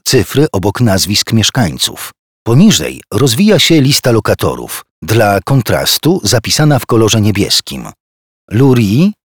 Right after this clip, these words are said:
jeden raz, Rothstein dwa R, Rogozińscy cztery, Koplewicz pięć, Szengel trzy, Brandstetter trzy,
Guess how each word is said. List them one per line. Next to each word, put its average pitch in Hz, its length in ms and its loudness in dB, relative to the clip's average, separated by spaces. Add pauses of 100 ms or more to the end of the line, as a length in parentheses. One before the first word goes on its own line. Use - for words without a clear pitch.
(420)
jeden 98 500 0
raz, 101 500 0 (440)
Rothstein 147 920 2
dwa 104 440 0
R, 147 340 2 (400)
Rogozińscy 117 1040 0
cztery, 117 600 0 (480)
Koplewicz - 760 -2
pięć, 131 600 0 (400)
Szengel 87 680 -2 (280)
trzy, 135 480 0 (480)
Brandstetter 82 1040 -2
trzy, 139 440 0